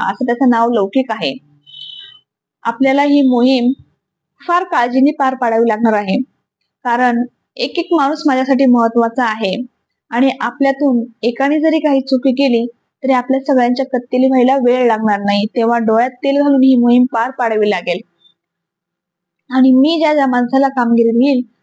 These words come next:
त्या त्या माणसाने ती कामगिरी अगदी दृढ राहून आणि डोळ्यात तेल घालून पार पाडायची." "जी राजा," सगळ्यांचे मुजरे झडले. जिजाबाई चिंताशूर होत्या, तरी जिजाबाईंना न राहावलं, त्यांनी विचारलं,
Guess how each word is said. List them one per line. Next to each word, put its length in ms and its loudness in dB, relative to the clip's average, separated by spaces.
त्या 80 0
त्या 180 -2
माणसाने 420 0
ती 180 2
कामगिरी 640 0
अगदी 440 2
दृढ 480 2
राहून 500 0
आणि 240 0
डोळ्यात 320 2
तेल 260 0
घालून 320 0
पार 220 0
पाडायची." 520 -2
"जी 200 2
राजा," 360 0
सगळ्यांचे 460 2
मुजरे 300 2
झडले. 280 2
जिजाबाई 480 2
चिंताशूर 480 2
होत्या, 240 2
तरी 220 0
जिजाबाईंना 480 2
न 260 4
राहावलं, 400 0
त्यांनी 360 2
विचारलं, 520 0